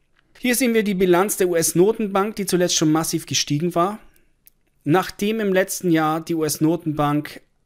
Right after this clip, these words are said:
einen Platz in der Anleihenblase verhindert hat, indem sie massiv am Repo-Markt interveniert hatte. Die Zinsen waren kurzzeitig in den zweistelligen Bereich gesprungen und die Notenbank musste hier intervenieren.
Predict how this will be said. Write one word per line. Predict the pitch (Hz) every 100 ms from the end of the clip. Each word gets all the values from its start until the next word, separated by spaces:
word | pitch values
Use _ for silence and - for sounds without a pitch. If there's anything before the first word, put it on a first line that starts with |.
| _ _ _ -
einen | 151
Platz | - 175 185
in | -
der | 156
Anleihenblase | 160 180 156 151 147 147 139
verhindert | 151 165 151
hat, | 147
indem | 143 147
sie | 156 143
massiv | 139 147 185 - 170
am | 143 139
Repo-Markt | 151 143 139 135 139
interveniert | 143 135 117 120 156 202
hatte. | 208 208 208 - - - _
Die | 147
Zinsen | 160 180 165 143
waren | 143 175 185 - - -
kurzzeitig | 190 185 160 156
in | 156
den | 143
zweistelligen | - 156 151 147 139
Bereich | 127 131 170
gesprungen | 160 - 151
und | 147
die | 139
Notenbank | 147 156 135 135
musste | 143 185 -
hier | 156
intervenieren. | 156 143 135 156 190